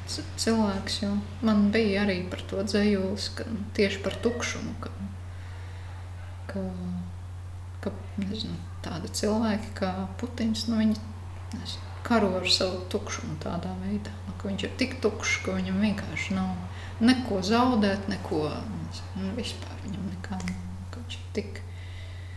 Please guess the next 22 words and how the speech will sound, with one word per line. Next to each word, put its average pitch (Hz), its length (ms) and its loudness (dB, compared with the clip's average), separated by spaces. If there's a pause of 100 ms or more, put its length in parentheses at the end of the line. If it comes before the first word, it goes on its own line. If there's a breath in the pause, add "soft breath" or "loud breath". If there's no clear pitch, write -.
(120 loud breath)
tik - 240 -2
tukšs, - 440 0
ka 190 160 -2
vienkārši 196 720 -2 (760)
gatavs 196 560 0
uzspridzināt 190 720 2
visu - 180 -2
pasauli, - 560 -2
tikai 180 380 -2 (720 loud breath)
lai 180 180 -2
visa 185 240 0
pasaule - 520 2
pārējā 180 520 4
būtu - 320 -4
tukša, - 400 -4
tā - 140 -6
kā 170 160 -2
viņam 180 320 -2
līdzi, 190 420 -2
nu, 180 240 -6
tā - 160 -8
kā. - 160 -8